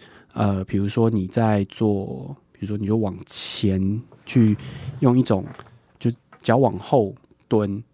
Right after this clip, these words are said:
然后把身体往前压这样子，一种像，像舀水一样的，的动作，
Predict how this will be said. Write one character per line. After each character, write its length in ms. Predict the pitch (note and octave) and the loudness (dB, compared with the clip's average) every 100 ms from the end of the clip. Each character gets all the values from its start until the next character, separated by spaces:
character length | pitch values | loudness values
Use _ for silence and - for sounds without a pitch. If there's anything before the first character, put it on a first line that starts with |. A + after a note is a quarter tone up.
| _ | _
然 100 | - | -8
后 80 | G#2 | -6
把 140 | A2+ G2 | -6 -4
身 160 | A2 | -4
体 120 | A2 | -2
往 220 | G2 F#2+ F#2+ | -4 -4 -8
前 220 | - G2 G2+ | -8 -8 -6
压 200 | G#2 G2 | -8 -8
这 120 | G2 | -14
样 100 | G2 | -18
子， 140 | F#2+ - _ _ _ _ | -20 -20 _ _ _ _
一 80 | B2 | -14
种 180 | A2+ G2+ | -14 -12
像， 180 | - A2+ G#2 - | -6 -6 -6 -12
像 240 | - C3 B2 C3+ | -4 -2 -2 0
舀 220 | A2 A2+ | 0 0
水 300 | C3+ - F#2 | -2 -2 -4
一 140 | F#2 | -6
样 200 | G#2 G2 F#2 | -12 -12 -18
的， 80 | F#2+ _ _ _ _ _ | -20 _ _ _ _ _
的 100 | - | -8
动 240 | G2+ G#2+ G2 | -2 -2 -2
作， 240 | G2+ F#2+ | -4 -6